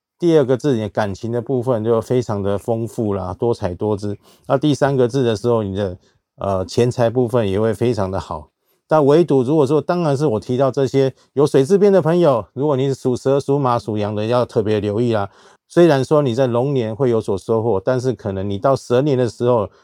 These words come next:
你就要开始要留意了，有可能会破财了。这个就是跟大家分享关于八字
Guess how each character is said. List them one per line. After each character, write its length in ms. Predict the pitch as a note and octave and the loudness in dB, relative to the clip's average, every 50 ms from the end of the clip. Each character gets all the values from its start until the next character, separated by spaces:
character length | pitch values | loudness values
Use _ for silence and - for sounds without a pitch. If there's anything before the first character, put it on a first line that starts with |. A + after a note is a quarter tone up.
| _ _ _ | _ _ _
你 120 | A2 G2 | -10 -10
就 140 | F#2 - B2+ | -2 0 2
要 140 | B2+ A#2+ A2 | 2 2 2
开 280 | - - B2+ B2 B2 | 0 -2 0 0 0
始 200 | A#2 - - G2 | -2 -4 -8 -6
要 180 | G2+ A2 A#2 A2+ | -2 0 0 0
留 320 | G#2 G2 G#2 G2 G2 G#2+ | 0 0 -2 -2 -2 0
意 140 | B2+ B2+ A2 | -2 -2 -2
了， 120 | G2 G2+ F#2 | -4 -4 -4
有 160 | G#2 A#2 B2+ | -2 -2 -2
可 200 | A#2+ - - G2 | -2 -2 -6 -4
能 160 | F#2+ G2 F#2 | -4 -6 -4
会 160 | A2+ A#2+ G#2+ | -4 -4 -4
破 280 | G2 - - C3 G#2 G2 | -4 0 0 0 0 0
财 320 | - - - F2+ E2+ F2+ | -6 -8 -8 -8 -6 -6
了。 180 | G2 G#2 F#2 - _ _ _ _ _ _ _ | -6 -8 -8 -10 _ _ _ _ _ _ _
这 120 | _ - F3 | _ 0 2
个 100 | F3+ E3 | 2 2
就 160 | C3+ E3 D#3 | 4 2 0
是 160 | C#3 - D#3 | 2 0 -4
跟 220 | C3 - D3+ D3+ D3 | -2 -2 -4 0 2
大 80 | D3+ | 2
家 120 | D3 D3 C#3+ | 2 2 0
分 280 | - - C3+ C#3+ D3 | 0 0 0 0 0
享 200 | - B2+ G2+ F#2 E2+ _ | -2 -4 -4 -4 -8 _
关 240 | _ D3 C#3+ D3+ D3 | _ 0 2 2 0
于 160 | B2 A#2+ A#2+ A2 - _ | -2 -4 -4 -6 -6 _
八 300 | - D3+ D3+ D3+ D#3 D3 | 0 2 2 2 0 -2
字 340 | D3 - D3 B2 G#2 F#2 | -2 -4 -4 -4 -4 -4